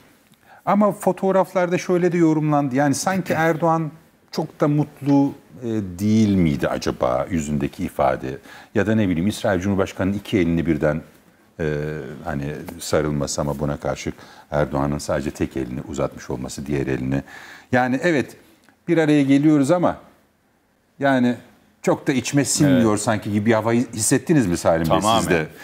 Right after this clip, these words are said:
Speaker 1: Şimdi,
Speaker 2: Tamamen.
Speaker 1: e, bu ilginç bir durum. Az önce Salim Şen de söyledi. E, Salim Şen'in söylediği aynı zamanda, e, Middle East Eye'ın bildirdiği bir haberde de şöyle yazıyor. Washington'daki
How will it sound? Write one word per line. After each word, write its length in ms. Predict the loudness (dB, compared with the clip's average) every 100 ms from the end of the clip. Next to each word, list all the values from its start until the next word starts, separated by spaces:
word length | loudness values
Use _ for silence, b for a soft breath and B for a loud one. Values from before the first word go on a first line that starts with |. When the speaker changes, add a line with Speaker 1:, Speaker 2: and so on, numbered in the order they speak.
| B B B
Speaker 1:
Şimdi, 220 | 0 4
Speaker 2:
Tamamen. 160 | 4 2 -4 B B 0
Speaker 1:
e, 260 | 2 2 -2 -8
bu 400 | 2 4 4 4
ilginç 460 | 2 2 2 2
bir 100 | 0
durum. 260 | 2 2 2
Az 160 | 2 0
önce 160 | 0
Salim 340 | 2 2 2 0
Şen 240 | 0 0
de 40 |
söyledi. 560 | 0 2 2 2 2 0 B B B -2
E, 120 | 0
Salim 320 | 2 0 0
Şen'in 200 | 0 0
söylediği 680 | 2 2 2 2 4 2 2 -6 B B B B
aynı 180 | -2 0
zamanda, 580 | 0 0 2 2 0 -4 B B -6
e, 240 | -2 0 0
Middle 480 | 4 4 4 2 2
East 280 | 0 -4 -4 0
Eye'ın 1700 | 2 2 -4 -14 -12 -4 -2 -2 -4 -6 -10 -14 -16 -4 0 2
bildirdiği 520 | 0 0 -2 0 0 2
bir 100 | 0
haberde 560 | 0 0 0 0 -2
de 60 | 0
şöyle 260 | 0 2
yazıyor. 300 | 0 0 0
Washington'daki 760 | 0 -2 -4 -4 -2 -2 0 -2